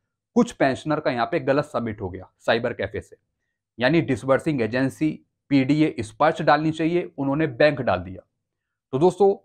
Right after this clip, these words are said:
वो बैंक में चला गया, तो पूरा रिजेक्ट हो गया वो आपका लाइफ सर्टिफिकेट। आज मेरे पास एक पेंशनर का फोन आया था कि सर, हमने साइबर कैफे से अपना लाइफ सर्टिफिकेट सबमिट किया था और उसमें लिखा आ रहा है नीचे कि बैंक ने इसे अप्रूव नहीं किया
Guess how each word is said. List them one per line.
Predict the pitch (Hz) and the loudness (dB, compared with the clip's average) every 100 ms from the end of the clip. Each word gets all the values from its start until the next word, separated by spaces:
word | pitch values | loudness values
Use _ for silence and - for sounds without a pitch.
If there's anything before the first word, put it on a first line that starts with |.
| _ - | _ 0
वो | 165 | 2
बैंक | 120 127 123 | 4 2 2
में | 139 | -2
चला | 131 117 | 0 0
गया, | 120 - - _ _ _ _ _ _ _ | -2 -8 -14 _ _ _ _ _ _ _
तो | 165 | -6
पूरा | - 185 202 240 | 0 4 8 8
रिजेक्ट | 214 160 180 - | 8 6 4 4
हो | 143 | 2
गया | 139 | 2
वो | 131 | 4
आपका | 120 - 131 | 2 2 0
लाइफ | 117 104 | 0 -2
सर्टिफिकेट। | 107 104 98 - _ _ _ - | -6 -8 -12 -12 _ _ _ 2
आज | 131 156 | 6 6
मेरे | 156 143 | 6 2
पास | 151 156 | 2 2
एक | 156 - | 0 -2
पेंशनर | 123 113 143 | -4 -4 -4
का | 131 | 0
फोन | - 135 113 | -2 -2 -6
आया | 95 | -6
था | 95 - _ _ _ | -8 -16 _ _ _
कि | 131 | -10
सर, | - 147 | 0 0
हमने | 143 156 | 2 -2
साइबर | 156 - 123 131 | -2 -2 -2 -2
कैफे | 117 104 120 | -4 -4 -6
से | - | -6
अपना | 123 151 | -6 -4
लाइफ | 123 107 | -2 -2
सर्टिफिकेट | 123 104 131 143 | -4 -12 -12 -12
सबमिट | - 113 113 | -10 -10 -10
किया | - 92 | -10 -14
था | - - _ _ _ _ _ _ _ _ 98 | -14 -20 _ _ _ _ _ _ _ _ 0
और | 101 101 98 - - | 2 2 0 -6 -10
उसमें | 113 131 | -4 0
लिखा | 127 143 | 0 4
आ | 139 | 4
रहा | 135 | 4
है | 127 | -2
नीचे | 117 139 | -6 -8
कि | - _ _ _ _ 113 110 107 - | -10 _ _ _ _ -6 -6 -6 -10
बैंक | 104 123 139 156 | -2 0 0 0
ने | 147 | -2
इसे | 143 151 | 0 -2
अप्रूव | 120 - 143 | -4 -4 -4
नहीं | 123 107 | -4 -6
किया | 104 92 - | -8 -12 -14